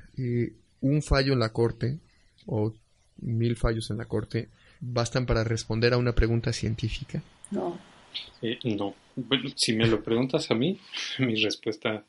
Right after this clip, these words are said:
Speaker 3: sería que no. Vaya, depende si se basan en, en evidencia
Speaker 2: Claro.
Speaker 3: científica, pues te diría que sí. Pero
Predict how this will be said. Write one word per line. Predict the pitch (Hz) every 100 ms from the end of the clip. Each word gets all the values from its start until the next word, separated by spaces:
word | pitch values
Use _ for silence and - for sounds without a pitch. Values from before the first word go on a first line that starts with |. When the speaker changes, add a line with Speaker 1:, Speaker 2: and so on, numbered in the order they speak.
| _
Speaker 3:
sería | - 107 104 107 107 101 95 -
que | - 95
no. | 101 180 - - - - - _
Vaya, | 117 113 110 -
depende | 110 107 - 120 131 120 104 101
si | -
se | 104 101
basan | 104 110 143 117
en, | 107 98 95 95 104 -
en | 95
evidencia | 92 95 170 160
Speaker 2:
Claro. | 120
Speaker 3:
científica, | - 107 117 123 180 -
pues | 110
te | -
diría | 98 98 98
que | -
sí. | - 180 - - - _ _ -
Pero | 107 101 98 98 98 98